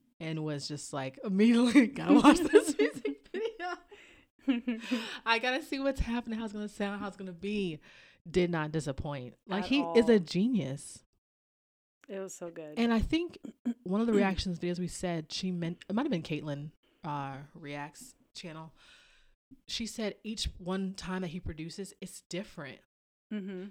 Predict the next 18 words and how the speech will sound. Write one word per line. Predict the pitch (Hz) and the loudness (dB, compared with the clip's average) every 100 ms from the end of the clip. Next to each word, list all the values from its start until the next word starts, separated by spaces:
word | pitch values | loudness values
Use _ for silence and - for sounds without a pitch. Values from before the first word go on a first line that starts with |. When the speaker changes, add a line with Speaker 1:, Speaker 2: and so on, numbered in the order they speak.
| _ | _
Speaker 1:
You | 233 | -2
know, | 311 | 2
I | 285 214 | 2 0
think, | - 247 | -4 -8
like, | 220 | -8
some | - 196 190 | -8 -6 -6
producers | 202 185 180 190 170 - - _ _ - | -6 -6 -6 -8 -8 -12 -18 _ _ -4
Speaker 2:
Have | 233 | -2
Speaker 1:
I | |
Speaker 2:
a | 220 | -2
Speaker 1:
don't | |
Speaker 2:
certain | 220 180 | -2 -4
Speaker 1:
know. | 175 | -8
Speaker 2:
sound. | 180 160 165 233 | -12 -12 -10 -8
Speaker 1:
I | 262 | -6
don't | 233 | -4
really | 175 165 | -4 -4
be | 147 | -8